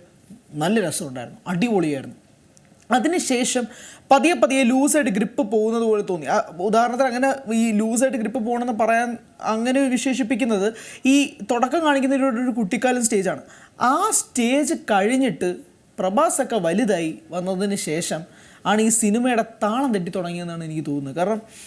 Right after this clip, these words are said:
ഈ സിനിമയുടെ പോക്ക്, അതായത് ആ ഒരു, ആ ഒരു ഒഴുക്ക്, ആ, നമ്മൾ ഈ ഫാസ്റ്റ് കട്ട്സ് ആയിട്ട് പോകുന്നതോ അല്ലെങ്കിൽ അബ്രപ്റ്റ് ആയിട്ട് സംസാരിക്കുന്നത് പോലുള്ള ഒരു സ്ക്രീൻ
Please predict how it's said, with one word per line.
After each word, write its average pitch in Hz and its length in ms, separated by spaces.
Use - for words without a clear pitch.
ഈ 294 100
സിനിമയുടെ 320 420
പോക്ക്, 247 360
അതായത് 185 260
ആ 208 240
ഒരു, 285 340
ആ 196 80
ഒരു 262 180
ഒഴുക്ക്, 214 540
ആ, - 180
നമ്മൾ 226 300
ഈ 254 120
ഫാസ്റ്റ് 254 580
കട്ട്സ് 240 240
ആയിട്ട് 226 200
പോകുന്നതോ 196 540
അല്ലെങ്കിൽ 185 300
അബ്രപ്റ്റ് 254 500
ആയിട്ട് 208 500
സംസാരിക്കുന്നത് 214 800
പോലുള്ള 196 440
ഒരു 180 120
സ്ക്രീൻ 196 480